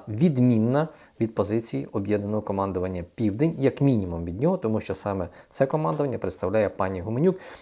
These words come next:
Тому очікуємо і коментаря від неї, але мені це свідчить про відсутність єдиного голосу.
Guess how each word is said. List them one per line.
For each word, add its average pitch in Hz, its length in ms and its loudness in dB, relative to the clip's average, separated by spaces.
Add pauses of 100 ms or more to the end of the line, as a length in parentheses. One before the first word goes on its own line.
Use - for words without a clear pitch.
(160)
Тому 139 180 6
очікуємо 113 440 0
і 107 40 2
коментаря 113 420 2
від 127 140 0
неї, 196 240 4
але 143 280 2
мені 143 300 4
це - 120 -2
свідчить 170 400 -2
про 135 140 0
відсутність 131 640 -2
єдиного 113 520 2
голосу. 92 560 2